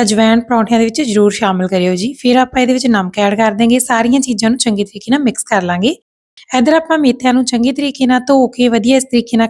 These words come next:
ਕੱਟ ਲਿਆ ਸੀਗਾ ਸਾਫ਼ ਕਰਕੇ। ਹੁਣ ਆਪਾਂ ਆਟੇ ਦੇ ਵਿੱਚ ਇਹ ਸਾਰੇ ਮੇਥੇ ਐਡ ਕਰ ਦਿਆਂਗੇ ਤੇ ਇਹਨਾਂ ਨੂੰ ਚੰਗੇ ਤਰੀਕੇ ਨਾਲ ਮਿਕਸ ਕਰ ਲਾਂਗੇ ਤਾਂ ਜੋ ਆਪਾਂ ਨੂੰ ਬਾਅਦ ਵਿੱਚ ਪਤਾ ਲੱਗ ਜੇ ਵੀ ਆਟਾ ਗੁੰਨਣ ਦੇ ਲਈ ਆਪਾਂ ਨੂੰ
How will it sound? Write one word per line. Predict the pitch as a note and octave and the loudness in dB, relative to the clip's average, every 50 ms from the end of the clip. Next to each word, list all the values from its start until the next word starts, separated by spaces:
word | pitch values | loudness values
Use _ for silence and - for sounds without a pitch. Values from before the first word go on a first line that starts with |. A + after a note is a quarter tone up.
| A3+ | -2
ਕੱਟ | - F#3+ F#3 - - | -4 -4 -4 -2 -2
ਲਿਆ | G#3+ A3 | 0 0
ਸੀਗਾ | G#3+ - B3 C#4 D4 | 0 2 2 2 2
ਸਾਫ਼ | C#4+ D4 B3+ A#3+ - - | 2 2 0 0 -2 -2
ਕਰਕੇ। | C4 B3+ B3 B3 - D#4 E4+ E4 - - _ _ _ _ _ - | -2 -2 -2 0 -2 -2 -2 -4 -8 -20 _ _ _ _ _ 0
ਹੁਣ | C#4 C#4 | 2 2
ਆਪਾਂ | E4 E4 - D#4+ C#4+ | 2 2 0 0 0
ਆਟੇ | C4+ C#4 C#4 C4+ B3+ | 0 0 0 0 0
ਦੇ | C4 C4 | 2 2
ਵਿੱਚ | B3 A#3+ B3 - - | 0 0 -2 -2 -4
ਇਹ | C4+ C4 | -2 -2
ਸਾਰੇ | C4 C4 C#4 B3 A#3 B3 C4 | -2 0 0 0 2 2 2
ਮੇਥੇ | B3 A#3 A3 G#3 A3 - - B3+ B3+ D4 - - C4 | 2 2 2 0 0 -2 -2 -2 -2 -2 -2 -2 0
ਐਡ | A#3 A3+ A3 | 0 0 0
ਕਰ | A3 - A#3+ A#3 A#3 | 0 0 0 0 0
ਦਿਆਂਗੇ | G#3+ A#3 B3 B3 A#3+ A#3 B3+ C#4+ | 0 2 2 2 4 2 2 0
ਤੇ | D#4 D#4+ | 0 2
ਇਹਨਾਂ | C#4+ B3+ B3+ B3+ | 2 2 2 2
ਨੂੰ | C4 | 2
ਚੰਗੇ | - C4+ B3 A3 A#3 | 2 0 2 2 0
ਤਰੀਕੇ | A#3 - A#3+ A3+ A#3 A#3+ | 0 -2 -2 -2 0 0
ਨਾਲ | A#3+ C#4 | 2 2
ਮਿਕਸ | C4+ A#3 G#3+ - - - | 2 2 0 0 -4 -6
ਕਰ | - - A#3+ A3+ | -4 -2 0 2
ਲਾਂਗੇ | A#3 A#3 A3 A3+ A3 A3+ A#3+ C4+ C#4 - | 2 2 2 2 2 2 0 0 0 0
ਤਾਂ | C4+ A#3+ A#3 A#3 | 0 2 2 2
ਜੋ | G#3+ A#3+ | 2 2
ਆਪਾਂ | A#3+ A#3 - A#3+ A#3 | 0 0 0 -2 0
ਨੂੰ | A#3 A3+ | 0 0
ਬਾਅਦ | A3 G#3 G#3+ A3 | 0 0 0 -2
ਵਿੱਚ | A#3+ A3+ - - | -2 -4 -4 -2
ਪਤਾ | - A3+ - A#3 A3+ | -2 -2 0 0 0
ਲੱਗ | A3 G#3 G3+ F#3+ G#3 | 0 0 -2 -2 -4
ਜੇ | G3 F#3+ A3+ B3 | -2 0 0 0
ਵੀ | B3+ C#4+ | 0 2
ਆਟਾ | C4 A#3 A#3 - - A#3 | 2 0 0 0 -2 -2
ਗੁੰਨਣ | G3 G#3 G3+ G3+ A3 A#3+ B3 | 0 2 2 2 4 4 4
ਦੇ | B3 B3+ | 4 2
ਲਈ | A#3+ A#3 A3+ | 2 2 2
ਆਪਾਂ | A3 G#3+ - A3+ A3 | 0 0 0 0 2
ਨੂੰ | A3 A#3+ - | 2 2 0